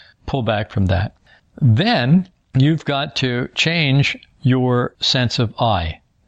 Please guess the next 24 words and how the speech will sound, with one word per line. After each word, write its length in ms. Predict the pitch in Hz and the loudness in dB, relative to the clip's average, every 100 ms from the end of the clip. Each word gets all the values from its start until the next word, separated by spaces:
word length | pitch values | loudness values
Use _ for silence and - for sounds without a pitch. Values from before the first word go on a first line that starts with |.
| _ | _
That 120 | - 147 | -2 0
will 100 | 156 | 0
begin 300 | 165 156 147 | 0 2 2
to 80 | |
happen 380 | 143 147 147 123 | 2 2 2 2
when 160 | 117 117 | 4 4
you 100 | 120 | 2
start 320 | - 127 117 | 0 -2 -2
to 80 | 113 | -8
pull 260 | - 135 | -4 -2
away 320 | 123 110 104 104 | 0 0 0 -2
from 140 | 110 | 0
the 80 | 107 | 2
world 160 | 107 | 2
of 80 | 104 | 0
senses. 460 | - 110 - 117 - - - - - - | 0 0 0 -4 -6 -14 -20 -20 -10 -2
Unless 1300 | 175 190 202 254 - - - - - - - - - _ - - - - - - _ - | 2 4 4 2 -2 -4 -6 -4 -2 -2 -4 -8 -14 _ -20 -20 -20 -20 -20 -20 _ -6
you 140 | 143 127 | 0 0
don't 460 | 117 214 147 - | 0 -2 -4 -8
pull 160 | - 139 | -6 -2
away 200 | 127 120 | 0 0
to 80 | 113 | 0
something 680 | - 120 - 113 110 110 - - | 0 -2 -2 0 0 0 -4 -2
constructive 680 | 127 - 131 127 - 113 | -2 0 -2 -6 -8 -10